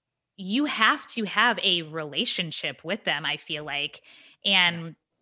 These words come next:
Speaker 1: have that mutual trust going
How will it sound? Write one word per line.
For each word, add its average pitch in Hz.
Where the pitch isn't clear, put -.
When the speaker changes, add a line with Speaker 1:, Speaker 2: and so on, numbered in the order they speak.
Speaker 1:
have 196
that 196
mutual 190
trust -
going 160